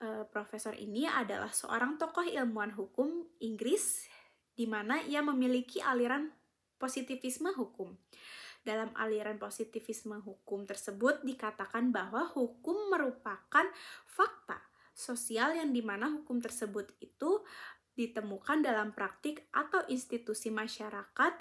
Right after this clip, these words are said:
yang sebenarnya positivisme hukum juga mengartikan bahwa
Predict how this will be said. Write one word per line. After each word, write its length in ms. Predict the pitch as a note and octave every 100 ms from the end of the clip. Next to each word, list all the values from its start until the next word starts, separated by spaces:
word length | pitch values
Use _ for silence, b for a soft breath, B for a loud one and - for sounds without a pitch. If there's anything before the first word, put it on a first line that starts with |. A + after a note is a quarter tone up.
| - B B B3
yang 160 | D4
sebenarnya 720 | G4 D4+ A#3+ A3 G#3 A3+ D#4
positivisme 720 | D4+ C#4+ A#3+ A#3 - A3+ - G#3
hukum 320 | G#3 - A3 G3+
juga 240 | G3+ A#3+ D4
mengartikan 640 | C#4+ B3 - G3 C#4 D#4
bahwa 400 | A3+ - C#4 F#4